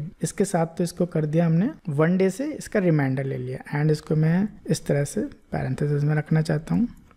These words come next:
And then हमने डिवाइड किया वन आवर से,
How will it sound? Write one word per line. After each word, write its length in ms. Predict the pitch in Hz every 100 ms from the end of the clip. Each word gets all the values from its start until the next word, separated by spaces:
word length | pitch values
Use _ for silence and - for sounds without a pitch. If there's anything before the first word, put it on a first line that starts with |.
| _ _ - - - - - -
And 200 | 185 165
then 280 | 196 247 196 - - _ _ _ -
हमने 240 | 165 190
डिवाइड 420 | 165 156 156 170 -
किया 240 | 180 285 - - _ -
वन 320 | 147 165 262 - _ _ _ _ _ _ _ _ _ _ - - _
आवर 220 | 165 139 131
से, 260 | - 139